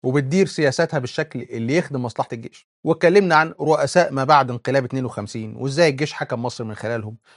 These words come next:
وشفنا إزاي أيف السيسي جلابية عبد الناصر على مقاسه،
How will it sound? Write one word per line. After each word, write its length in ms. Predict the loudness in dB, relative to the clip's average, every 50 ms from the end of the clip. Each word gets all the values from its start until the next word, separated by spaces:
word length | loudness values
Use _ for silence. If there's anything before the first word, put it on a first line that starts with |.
| _ _ -6
وشفنا 320 | -2 0 0 2 2 0
إزاي 340 | 2 4 4 4 4 4 4 6
أيف 360 | 6 6 6 6 2 0 0
السيسي 500 | -2 -4 -4 -4 -6 -6 -6 -8 -12 -12 -14 _ _ _ -6 0
جلابية 300 | 2 4 4 4 4 4
عبد 160 | 2 2 2 0
الناصر 340 | 0 0 0 0 2 2
على 180 | 2 4 2 0
مقاسه، 300 | -2 -4 -8 -8 -10